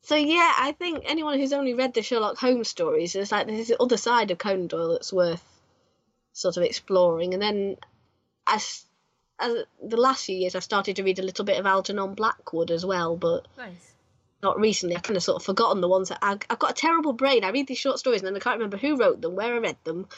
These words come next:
Speaker 1: <laughs> I have to go searching through all the books and read them all over again till I find them.
Speaker 2: <laughs>
Speaker 1: Which, which, which isn't a bad thing,
Speaker 2: No.
Speaker 1: necessarily.
Speaker 2: <laughs>
Speaker 1: Um, yeah, a little bit of Algernon Blackwood as, as well. He has this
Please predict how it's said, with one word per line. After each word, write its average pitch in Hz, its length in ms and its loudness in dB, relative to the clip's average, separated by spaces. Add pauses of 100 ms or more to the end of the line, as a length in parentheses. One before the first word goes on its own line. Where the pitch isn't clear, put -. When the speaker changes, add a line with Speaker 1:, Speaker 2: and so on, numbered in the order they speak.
(140)
Speaker 1:
<laughs> - 240 -20
I 233 460 2 (680)
have 254 180 -2
to 269 60 -6
go 262 100 4
searching 240 340 2
through 240 100 0
all 285 120 0
the 247 100 -12
books 240 220 -2
and 208 100 -8
read 208 120 -6
them 196 100 -10
all 190 120 -4
over 190 160 -2
again 185 240 -2
till 165 140 -6
I 170 60 -6
find 170 320 -2
them. 151 120 -4 (140)
Speaker 2:
<laughs> 311 340 0 (920)
Speaker 1:
Which, 466 260 4
which, 571 260 2
which 466 200 2
isn't 302 240 4
a 208 80 -2
bad 175 220 0 (220)
thing, 208 280 -8
Speaker 2:
No. 214 80 0
Speaker 1:
necessarily. 240 500 4
Speaker 2:
<laughs> 403 120 8 (680)
Speaker 1:
Um, 240 240 -6 (420)
yeah, 285 240 2
a - 20 4
little 415 220 4
bit 262 140 0
of 269 60 -2
Algernon 226 460 -2
Blackwood 180 540 -12 (200)
as, 175 340 -10
as 175 220 -6
well. 160 260 -2 (380)
He 277 240 6
has 262 280 2
this 226 320 2